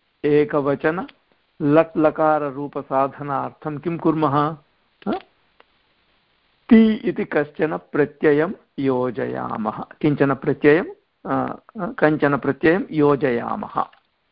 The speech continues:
अतः पठति इति रूपं निष्पन्नं भवति। सः प्रत्ययः तिङ् प्रत्ययः अस्ति। तिङ् प्रत्ययः इत्युक्ते अत्र परस्मैपदी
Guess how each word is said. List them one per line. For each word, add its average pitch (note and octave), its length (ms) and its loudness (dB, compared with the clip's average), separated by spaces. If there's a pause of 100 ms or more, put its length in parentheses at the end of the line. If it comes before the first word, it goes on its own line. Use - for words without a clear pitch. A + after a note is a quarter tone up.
(460)
अतः E3 560 0 (520)
पठति D3 580 -2
इति D3 260 -10
रूपं C3+ 380 -6
निष्पन्नं A#2+ 440 -8
भवति। - 500 -4 (640)
सः F#3 180 4
प्रत्ययः D#3 880 0 (580)
तिङ् B3 240 -2
प्रत्ययः C#3 840 -8
अस्ति। - 960 -8 (640)
तिङ् A3+ 200 6
प्रत्ययः F#3 600 0
इत्युक्ते C#3+ 600 -4
अत्र D3+ 600 -2 (600)
परस्मैपदी G3 1040 0